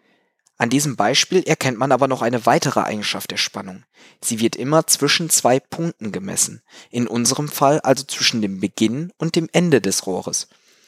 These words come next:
Würde ich erst ab der Hälfte des Rohres messen, wäre die Spannung nur halb so groß. Es ist dabei auch komplett egal, wie das Rohr verläuft,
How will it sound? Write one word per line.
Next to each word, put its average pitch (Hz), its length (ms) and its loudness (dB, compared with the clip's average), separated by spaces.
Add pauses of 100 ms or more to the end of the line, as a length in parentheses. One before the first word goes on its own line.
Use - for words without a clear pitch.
(240)
Würde 127 240 2
ich 113 200 2
erst - 240 0
ab - 140 -6
der 98 100 0
Hälfte 110 480 -2
des 151 240 2
Rohres 143 320 2
messen, 151 380 -2 (340)
wäre 123 220 4
die 113 100 -2
Spannung 113 420 -2
nur 156 240 -2
halb 165 200 2
so 117 120 0
groß. - 400 -12 (640)
Es - 140 -2
ist 113 160 0
dabei 120 420 2
auch 135 140 -2
komplett - 400 -2
egal, 120 400 2
wie 101 100 -6
das 107 240 0
Rohr 117 160 2
verläuft, 127 600 -2